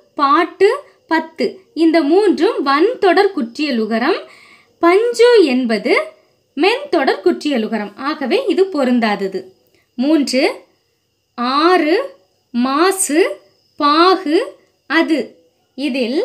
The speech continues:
அது என்பது பொருந்தாதது. ஏனென்றால் ஏனையவை நெடில் தொடர் குற்றியலுகரம். இது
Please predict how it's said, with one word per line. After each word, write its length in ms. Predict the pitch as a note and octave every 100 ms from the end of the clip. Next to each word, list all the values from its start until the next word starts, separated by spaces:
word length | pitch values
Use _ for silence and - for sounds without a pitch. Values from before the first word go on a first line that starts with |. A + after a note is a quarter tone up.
| - _ _ _ _ _ _
அது 300 | C4 D4 E4+ A#4+ F#4+
என்பது 480 | C4 B3 A#3 A#3 A4 D#5+ - _ _ _ _ -
பொருந்தாதது. 800 | D4+ D#4 D4 B3 G#3+ G3 F#3+ B3+ - - _ _ _ _ _ _ _ _ _ _ _
ஏனென்றால் 540 | C4+ D4+ B3 G#3+ E4 C#5 - _ - C4
ஏனையவை 600 | D4+ F#4 G4+ E4 A#3 B3+ B4 D5 _ _ _ -
நெடில் 420 | C4 D#4+ A4 C5+ -
தொடர் 320 | C#4+ C4 C5
குற்றியலுகரம். 840 | E4 - D4+ D4+ B3 A#3+ G3+ F3 - _ _ _ _
இது 280 | B3 B3 C#4+